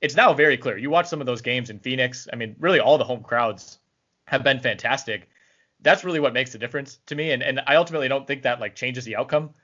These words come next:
all that much, uh, especially, you know, you look at round one, Clippers and Dallas, where it took seven games for a home team to even win. But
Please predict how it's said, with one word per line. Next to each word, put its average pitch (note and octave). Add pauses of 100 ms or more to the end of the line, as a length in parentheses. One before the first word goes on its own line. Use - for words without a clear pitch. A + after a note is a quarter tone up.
(360)
all C#3+
that D3
much, D#3 (300)
uh, A2
especially, C3
you C3
know, A#2+
you A#2
look A#2+
at A2
round A#2
one, A#2+
Clippers B2+
and A2+
Dallas, B2
where -
it -
took B2
seven A#2+
games B2
for A#2
a G#2
home A#2+
team A#2+
to C3
even A#2
win. B2+
But A#2+